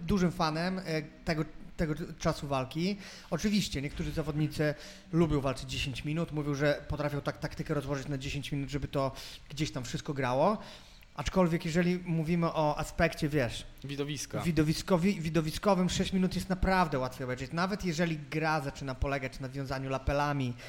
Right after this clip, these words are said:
Speaker 1: gdzie tempo jest rzeczywiście troszkę zwolnione, to sześć minut wydaje mi się takim naprawdę optymalnym czasem. Tobie też się sześć minut lepiej walczy, czy wolisz
Speaker 2: Tak.
Speaker 1: dziesięć?
Speaker 2: Ja zdecydowanie wolę walczyć sześć minut, ponieważ można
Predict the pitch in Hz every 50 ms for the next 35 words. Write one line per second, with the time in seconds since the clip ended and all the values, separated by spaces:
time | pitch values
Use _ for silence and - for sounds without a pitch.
0 | - - - 139 135 160 - - 180 170 - 196 190 180 165 165 175 - - 226
1 | 202 208 - - 143 - 127 117 - 139 123 131 135 131 127 123 123 123 143 175
2 | 208 220 - - - - - - - - - - - - - 175 - - - 240
3 | 233 - 214 214 208 214 240 269 294 - - - - - - - - - 147 151
4 | 170 196 196 196 202 190 - 196 170 190 175 196 185 180 180 180 185 180 165 175
5 | 170 - 180 - - 196 190 180 180 180 180 180 175 143 123 - - 123 123 123
6 | - - - - - - - - - - - - - - 226 202 214 - 220 185
7 | - - 214 185 - 220 196 - 202 196 208 202 208 185 208 220 196 208 202 208
8 | 254 190 - 196 160 170 175 165 123 110 165 185 160 - 233 202 - - 131 131
9 | 135 139 135 131 135 131 135 139 131 131 127 120 117 110 113 110 107 107 107 104
10 | - - 110 - - 117 110 - - 120 117 113 - 117 113 117 113 113 113 120
11 | 117 117 117 120 113 107 110 110 110 110